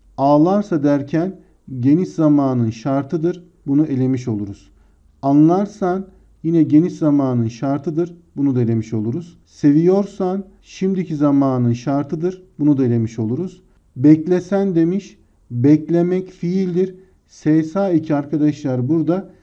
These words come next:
dilek şart ekidir. Görmüş olduğunuz gibi arkadaşlar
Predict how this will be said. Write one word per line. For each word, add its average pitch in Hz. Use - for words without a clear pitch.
dilek 156
şart -
ekidir. 127
Görmüş 151
olduğunuz 170
gibi 147
arkadaşlar 143